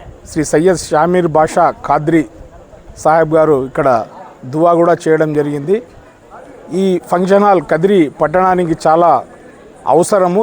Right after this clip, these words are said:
ఎందుకంటే ఇలాంటి అన్ని వసతులు కలిగినటువంటి లాడ్జ్ అయితేనేమి, అలాగే ఏదైనా రిసార్ట్స్గా అయితేనేమి, అలాగే స్విమ్మింగ్ పూల్ అయితేనేమి, ఏదైనా కార్యక్రమాలు చేసుకోవడం కోసం ఓపెన్ ఎయిర్ డయాస్ అయితేనేమి, ఇక్కడ అన్ని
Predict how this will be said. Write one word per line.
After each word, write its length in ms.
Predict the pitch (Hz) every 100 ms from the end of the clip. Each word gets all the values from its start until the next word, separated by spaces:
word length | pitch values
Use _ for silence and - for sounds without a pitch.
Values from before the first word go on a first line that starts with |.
| 151
ఎందుకంటే 460 | 170 190 170 170 214 220 147
ఇలాంటి 380 | 175 190 180 170 - - - - - - - - 127
అన్ని 280 | 185 226 247
వసతులు 400 | 196 226 196 220 190
కలిగినటువంటి 680 | 185 185 180 175 185 180 170 143 - - - - 135 147
లాడ్జ్ 260 | 175 160 175
అయితేనేమి, 460 | 165 175 170 175 170
అలాగే 260 | 156 160 165
ఏదైనా 220 | 151 156 143
రిసార్ట్స్గా 540 | 147 170 175 - 160 160 156 151
అయితేనేమి, 420 | 151 165 160 160 151
అలాగే 240 | 156 151 -
స్విమ్మింగ్ 340 | 147 180 185
పూల్ 140 | 165 165
అయితేనేమి, 440 | 156 160 165 160 170 - - -
ఏదైనా 260 | 165 185 190 170
కార్యక్రమాలు 520 | 170 180 180 180 165 165
చేసుకోవడం 400 | 165 180 170 165
కోసం 200 | 160 156 160 156
ఓపెన్ 280 | 175 202 160 - - - - 165
ఎయిర్ 200 | 202 156 123 - - 147
డయాస్ 360 | 175 196 196 170 -
అయితేనేమి, 500 | 175 180 180 165 170 156
ఇక్కడ 160 | 165 160 160
అన్ని 200 | 214